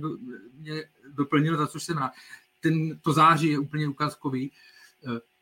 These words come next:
je úplně jasná priorita, kdy jako někomu ulevit nebo povolit, eh, jestli se jedná o přípravu, a pak, eh, jsou, pak je klíčový reprezentační termín nějaký a tam asi jako už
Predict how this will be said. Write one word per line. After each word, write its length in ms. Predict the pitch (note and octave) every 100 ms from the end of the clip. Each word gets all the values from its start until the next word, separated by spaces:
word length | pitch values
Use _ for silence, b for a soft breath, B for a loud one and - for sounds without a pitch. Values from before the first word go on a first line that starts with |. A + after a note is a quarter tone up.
| _ -
je 140 | C#3
úplně 280 | - - D#3
jasná 260 | D#3 - E3
priorita, 800 | - D#3 D#3 D3+ E3 D#3+ D3 - _ _ -
kdy 280 | A2+ A#2+ D3+
jako 240 | D3+ D#3
někomu 400 | D#3 D#3 E3 E3 -
ulevit 340 | E3+ D#3 D3+ D3
nebo 200 | D3+ D3+
povolit, 460 | D3+ D3+ D3+ B2 _ C3
eh, 20 | A2+ G#2 -
jestli 240 | - A2+ C3+
se 120 | D3+
jedná 220 | C#3 C#3+
o 80 | A#2
přípravu, 680 | - - C3 B2+ C3 F3 -
a 60 | -
pak, 280 | - - D3
eh, 260 | C#3+ C#3+
jsou, 360 | C#3 D3+ C#3+ - -
pak 180 | C3+ B2
je 340 | C#3+ C3 A#2 _
klíčový 480 | - C3+ - D3 D3
reprezentační 960 | C#3 C#3 C3+ C#3 C#3 - D3 D3 B2+ A#2
termín 440 | C3 B2+ B2+ C#3
nějaký 480 | C3 C3 C3 C#3 C#3+ b b b -
a 60 |
tam 260 | - C3+ -
asi 220 | - -
jako 220 | C#3 C3
už 140 | D3+